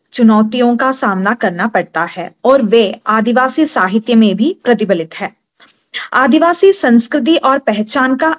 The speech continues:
नष्ट, राजनीतिक भ्रष्टाचार, सामाजिक और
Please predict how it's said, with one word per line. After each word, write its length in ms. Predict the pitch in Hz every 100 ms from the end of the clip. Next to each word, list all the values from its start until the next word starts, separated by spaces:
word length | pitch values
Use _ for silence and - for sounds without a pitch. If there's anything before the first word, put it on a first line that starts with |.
| -
नष्ट, 500 | 214 220 185 - - - - -
राजनीतिक 720 | - 247 254 - 320 339 370 -
भ्रष्टाचार, 680 | 226 208 - 208 190 185 - - - -
सामाजिक 720 | - 311 254 262 294 294 359 -
और 220 | 254